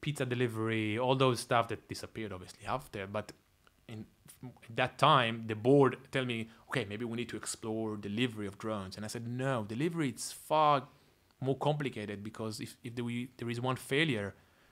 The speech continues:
and you fall on, I don't know, Grandma Con-, you know, crossing the street, you're done.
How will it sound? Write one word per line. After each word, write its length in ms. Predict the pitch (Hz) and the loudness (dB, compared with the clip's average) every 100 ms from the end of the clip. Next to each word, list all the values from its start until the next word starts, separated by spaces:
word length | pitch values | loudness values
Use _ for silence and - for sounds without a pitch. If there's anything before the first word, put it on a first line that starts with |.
| _ - | _ -10
and 120 | 107 | -6
you 80 | 107 | -4
fall 440 | - - 135 131 | -4 0 2 4
on, 340 | 120 117 107 110 | 0 -2 -6 -6
I 60 | |
don't 80 | 110 | -6
know, 80 | 113 | -4
Grandma 400 | 110 120 123 113 113 | -2 -2 -2 -4 -6
Con-, 320 | - 127 127 | -8 -6 -6
you 80 | 123 | -6
know, 160 | 113 | -6
crossing 320 | 104 - 131 120 | -4 -4 -2 -4
the 80 | |
street, 420 | 104 - 196 123 - | -6 -2 -2 -2 -4
you're 120 | 110 | 0
done. 320 | 160 170 95 | 2 2 0